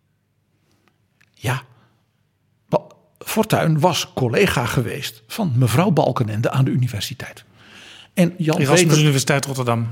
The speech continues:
Speaker 1: En Jan Peter Balkenende woonde in een van de slaapsteden van Rotterdam. En professor Fortuyn was belangstellend en een bekend figuur uit de media. En die heeft hem dus uitgenodigd. En dan,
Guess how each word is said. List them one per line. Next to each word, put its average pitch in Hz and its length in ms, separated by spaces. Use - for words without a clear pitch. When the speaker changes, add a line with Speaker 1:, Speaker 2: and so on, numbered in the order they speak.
Speaker 1:
En 139 80
Jan 127 140
Peter 123 180
Balkenende 143 380
woonde 135 300
in 131 140
een 135 140
van 123 100
de 117 60
slaapsteden 139 540
van 113 140
Rotterdam. 113 380
En 180 140
professor 127 440
Fortuyn 139 500
was 117 200
belangstellend 127 680
en 127 120
een 123 60
bekend 143 340
figuur 127 320
uit 113 140
de 131 60
media. 117 460
En 147 100
die 143 100
heeft 127 180
hem 110 120
dus - 140
uitgenodigd. 131 460
En 240 140
dan, 131 240